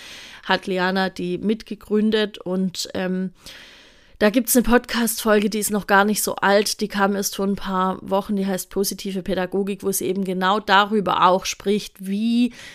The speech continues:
sie in ihrem Alltag mit den Kindern umgehen und wie sie in ihrem Alltag die Bedürfnisse von den Fachkräften auch versuchen, irgendwie mit zu berücksichtigen. Und ich glaube, da funktioniert's ganz gut mit der Gemeinschaft, ist mir grad so eingefallen.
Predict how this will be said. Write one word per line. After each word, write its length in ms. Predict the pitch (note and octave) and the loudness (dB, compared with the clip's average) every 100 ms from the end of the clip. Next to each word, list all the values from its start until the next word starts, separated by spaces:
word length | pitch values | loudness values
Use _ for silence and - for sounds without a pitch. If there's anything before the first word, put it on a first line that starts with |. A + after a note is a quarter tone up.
| - | -10
sie 520 | - - G3+ A3 A3+ | -4 -2 2 2 2
in 220 | - F#3 | 0 -4
ihrem 320 | - G3+ G3+ F#3 | -2 -2 0 0
Alltag 500 | F3 G3 G#3 F#3 F#3+ | 0 0 -2 -4 -4
mit 160 | F3+ | -6
den 160 | E3 F3 | -6 -8
Kindern 440 | - A3 A3 G#3 | -4 -2 -2 -4
umgehen 520 | - G#3 G#3 F#3+ F#3+ | -2 -2 0 2 0
und 160 | F#3 F3+ | 0 -4
wie 120 | F#3+ | -6
sie 180 | F#3+ - | -6 -4
in 100 | F#3 | -4
ihrem 220 | F3 E3+ | -4 -6
Alltag 560 | - F3+ F#3+ G3+ F3+ - - - - G3 | -6 -6 -4 -2 -2 -2 -14 -20 -10 -6
die 80 | |
Bedürfnisse 640 | F3+ E3+ F#3+ G3 G3+ - F#3 | -6 0 0 0 -4 -4 -4
von 400 | - F3+ F3+ F3+ - | -4 -4 -4 -6 -8
den 180 | F#3 F3 | -6 -6
Fachkräften 640 | E3+ F#3 - F#3 F3+ F#3 | -4 -8 -6 -8 -8 -6
auch 220 | - - - | -4 -4 -6
versuchen, 520 | F#3+ - F#3+ F#3+ G3 | -8 -6 -6 -4 -6
irgendwie 300 | F#3 F#3+ F#3 | -2 -2 0
mit 180 | F#3+ F#3 | -2 -4
zu 100 | - | -8
berücksichtigen. 720 | F3+ G3 G3 F#3 - F#3 F3+ | -2 -2 -2 -6 -4 -6 -6
Und 140 | F#3 | -8
ich 100 | E3+ | -8
glaube, 300 | - F#3+ A#3+ | -4 -2 0
da 240 | - D#3 A3 | 2 2 2
funktioniert's 640 | D#4+ F4 - C#4+ D#4 - | -4 -8 -6 -4 -4 -6
ganz 300 | - D#4+ - | -8 -10 -10
gut 220 | D#4+ F#4+ | -10 -6
mit 120 | C4 | -4
der 140 | D#3+ D#3+ | -4 -6
Gemeinschaft, 640 | E3 D#3 - F#3 - F3 | -6 -6 -6 -8 -10 -12
ist 160 | - - | -12 -10
mir 80 | E3+ | -8
grad 240 | - - | -6 -8
so 100 | - | -6
eingefallen. 540 | - D#3+ - - - | -6 -6 -6 -6 -8